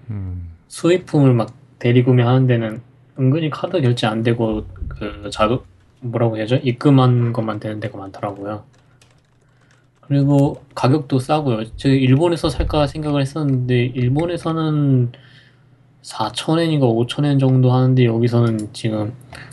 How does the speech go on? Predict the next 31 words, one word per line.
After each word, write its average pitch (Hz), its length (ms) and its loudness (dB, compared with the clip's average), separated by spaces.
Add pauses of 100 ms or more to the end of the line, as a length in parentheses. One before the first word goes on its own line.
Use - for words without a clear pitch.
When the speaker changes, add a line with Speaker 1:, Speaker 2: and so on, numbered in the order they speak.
Speaker 2:
그 117 100 2
세일한 165 460 4
걸 127 200 4
미리 113 220 -4
사두신 139 480 -8
건지 107 580 -6 (220)
Speaker 1:
네, 110 100 -4
세일한 143 340 -2
거 107 60 -2
미리 95 200 -2
사신 101 260 -4
거예요. 90 120 -8 (420)
Speaker 2:
예, 113 400 -4 (540)
이만 127 300 -2
구천 127 280 -10
원이면 120 320 -4
살 127 120 -8
수 - 120 -16
있더라고요. 107 580 -18 (880)
그래가지고는 139 580 -6
Speaker 1:
아. 127 160 -14
Speaker 2:
예, 120 280 -6
어, 117 180 -8
괜찮게 143 360 -8
샀어요. 139 560 -6 (100)
이게 123 320 -2 (600)
영문판이라는 160 760 0
단점이 127 400 0
있긴 131 220 -2
한데 127 600 -2
저희 120 260 -2